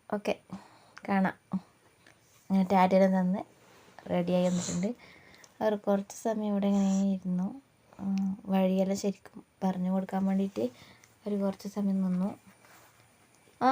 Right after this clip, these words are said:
മഹേഷേട്ടാ, ഓക്കെ, ബൈ. അങ്ങനെ അവർ വണ്ടി വിട്ടു. അപ്പോൾ ഇന്നത്തെ വീഡിയോ ഇത്രയേ ഉള്ളൂ. ആ, ബൈ ബൈ. ഇന്നത്തെ വീഡിയോ ഇത്രയേ ഉള്ളൂ. അപ്പോൾ ഇഷ്ടപ്പെട്ടാൽ ലൈക്ക് ചെയ്യുക, ഷെയർ ചെയ്യുക,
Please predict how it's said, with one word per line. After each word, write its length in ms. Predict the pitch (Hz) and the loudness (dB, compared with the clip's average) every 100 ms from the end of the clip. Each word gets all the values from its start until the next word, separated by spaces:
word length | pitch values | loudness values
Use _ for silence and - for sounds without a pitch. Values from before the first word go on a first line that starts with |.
| 262 247 | 4 4
മഹേഷേട്ടാ, 420 | 254 277 269 247 202 - - - 214 | 4 4 6 6 4 -6 -14 -4 -4
ഓക്കെ, 200 | - 214 - 185 | 0 -2 -2 0
ബൈ. 120 | 185 - - - - - - - - - - - - - - - _ _ - _ _ _ _ _ - | 0 0 -6 -20 -20 -20 -20 -20 -20 -20 -20 -20 -20 -20 -20 -20 _ _ -20 _ _ _ _ _ -2
അങ്ങനെ 280 | 185 180 175 175 | 0 2 0 -2
അവർ 140 | 185 185 | -2 -2
വണ്ടി 340 | 175 170 175 175 | -2 -4 -4 -6
വിട്ടു. 340 | 175 - 190 233 - _ _ _ _ _ _ _ - 185 | -8 -8 -8 -8 -14 _ _ _ _ _ _ _ -16 -16
അപ്പോൾ 300 | - 180 180 - 175 | -10 -4 -4 -2 2
ഇന്നത്തെ 320 | 180 185 196 185 | 4 4 0 0
വീഡിയോ 240 | 185 185 190 | 0 2 0
ഇത്രയേ 320 | 180 - 185 185 | 0 -2 0 0
ഉള്ളൂ. 140 | 185 - 220 | -2 -2 0
ആ, 20 | 196 | 2
ബൈ 80 | 190 180 | 2 0
ബൈ. 100 | 175 - - - - - - _ _ _ _ _ _ _ _ 208 | -4 -8 -20 -20 -20 -20 -20 _ _ _ _ _ _ _ _ -2
ഇന്നത്തെ 320 | 220 208 220 214 | 0 2 2 4
വീഡിയോ 240 | 196 208 208 | 4 2 0
ഇത്രയേ 340 | - 202 196 | -2 0 0
ഉള്ളൂ. 160 | 190 220 294 - 190 | 0 -2 -6 -8 -8
അപ്പോൾ 260 | 180 190 240 - 196 | -4 -2 -4 -4 -10
ഇഷ്ടപ്പെട്ടാൽ 600 | - 185 - 180 185 339 - - 180 | -6 -6 -6 -6 -4 -4 -6 -4 0
ലൈക്ക് 240 | 180 175 - | 0 -4 -6
ചെയ്യുക, 320 | 190 185 220 - - - - - | -4 -2 -4 -6 -14 -20 -20 -2
ഷെയർ 260 | 202 202 190 190 | 4 4 4 0
ചെയ്യുക, 320 | 185 196 | 0 0